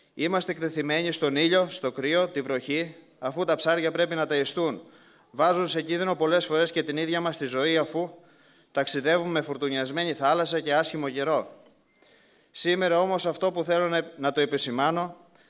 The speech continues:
δεν είμαστε όπως πριν, στην αρχή. Όταν πιάσαμε δουλειά φοβισμένοι για να έχουμε δουλειά με, με υποχωρήσεις,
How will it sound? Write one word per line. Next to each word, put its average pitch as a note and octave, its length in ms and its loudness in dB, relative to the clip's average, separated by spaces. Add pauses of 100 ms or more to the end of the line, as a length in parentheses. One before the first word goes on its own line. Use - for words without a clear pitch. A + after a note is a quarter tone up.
(100)
δεν F#3 240 2
είμαστε F#3+ 320 2
όπως C#3+ 260 2
πριν, G2+ 240 -4 (120)
στην C#3 200 -4
αρχή. A2+ 420 -4 (100)
Όταν E3+ 320 0
πιάσαμε E3+ 420 0
δουλειά D#3 360 2
φοβισμένοι D#3+ 720 -2 (840)
για C#3+ 240 -2
να C#3+ 100 2
έχουμε E3+ 340 2
δουλειά D3+ 320 2
με, D#3+ 300 -4 (760)
με C3+ 140 0
υποχωρήσεις, D3 880 2